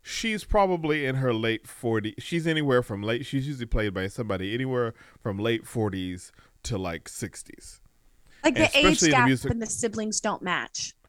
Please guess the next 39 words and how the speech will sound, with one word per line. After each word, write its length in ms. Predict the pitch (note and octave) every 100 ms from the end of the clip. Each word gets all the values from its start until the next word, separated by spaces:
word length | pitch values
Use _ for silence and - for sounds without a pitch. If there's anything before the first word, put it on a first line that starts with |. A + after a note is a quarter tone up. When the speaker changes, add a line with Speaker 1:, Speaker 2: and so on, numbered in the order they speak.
| _ -
Speaker 1:
Correct. 440 | F3+ C#3 G2+ -
Well, 200 | D3 D3+
it's 180 | D3 -
like, 160 | C3 E3
Speaker 2:
Yeah. 80 | - -
Speaker 1:
well, 120 | E3+
and 100 | C3+
she's 440 | - - G#3+ G#3 -
too 220 | - E3
old 260 | D3 C3 A#2
to 80 | A2+
have 200 | A#2 G2+
a 60 |
child 540 | G2+ D3 B2+ A2 F#2 F#2+
that's, 200 | F#2 -
like, 200 | F#2 - E2+
eight 380 | - - - - _ _ _ _ _ -
and 120 | G#2+
have 260 | G#2+ G2 F2+
birthed 420 | G2+ F2+ - -
him, 320 | E2+ B1 - _ _ _ _
you 200 | A2 G2+
know, 100 | F#2+
especially 540 | G2+ D3+ C3+ B2+ A2+
in 200 | B2 G#2
that, 200 | G2+ G2+
like, 160 | G2 F#2+
Speaker 2:
In 120 | C4
that 180 | C4+ A3+
Speaker 1:
era. 260 | A#3+ A#3 F#3
Speaker 2:
era, 80 | G3
because 340 | A3+ B3+ A3
we 120 | A3+
didn't 200 | A3+ A#3
have 100 | A3+
modern 300 | A3 G#3 G3+
medicine 500 | G#3 G3+ G3+ - D#3
then. 240 | D3 C#3 -
Yeah. 240 | A3 F#3